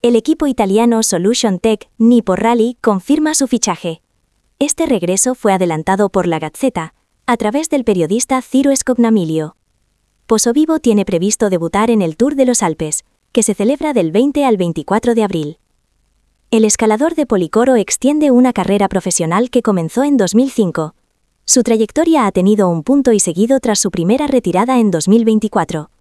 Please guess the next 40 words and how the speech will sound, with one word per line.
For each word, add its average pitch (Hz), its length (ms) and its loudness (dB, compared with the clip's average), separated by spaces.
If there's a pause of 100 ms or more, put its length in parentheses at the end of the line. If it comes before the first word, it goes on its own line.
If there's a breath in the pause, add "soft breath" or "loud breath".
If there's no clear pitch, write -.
(160)
cuando 202 280 2
completó 180 580 -2
Il 247 220 4
Lombardía, 214 600 2 (360)
cerrando 202 460 0
así 262 300 0
veinte 269 360 2
temporadas 190 560 0
en 196 100 0
competición. 185 680 -2 (760)
Pozzovivo 254 480 2
afirma: 160 480 -4 (640)
"Los 208 240 2
test 330 240 0
dicen 247 380 0
que 220 100 0
todavía 185 440 0
puedo 214 280 2
ser 214 180 -2
competitivo 208 600 0
en 220 100 2
las 214 120 0
subidas. 156 520 -2 (480)
Siento 320 400 2
que 196 100 0
aún 190 220 4
tengo 214 260 4
un 190 100 2
capítulo 185 460 0
por 165 140 0
escribir 180 420 0
en 185 140 2
este 196 220 0
deporte 214 420 -2
que 214 140 2
me 196 100 4
lo 160 100 2
ha 190 120 0
dado 247 240 0
todo". 160 340 -2